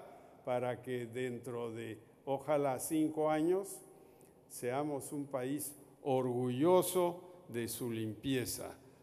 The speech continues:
de su medio ambiente, de su belleza,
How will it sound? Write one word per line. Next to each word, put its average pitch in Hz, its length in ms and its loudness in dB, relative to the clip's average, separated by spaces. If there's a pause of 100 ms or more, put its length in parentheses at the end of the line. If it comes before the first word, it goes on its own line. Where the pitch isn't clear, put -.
(100)
de 113 200 -10
su 117 220 -12
medio 139 480 -6
ambiente, 165 880 2 (320)
de 123 160 2
su 131 260 -2
belleza, 139 880 6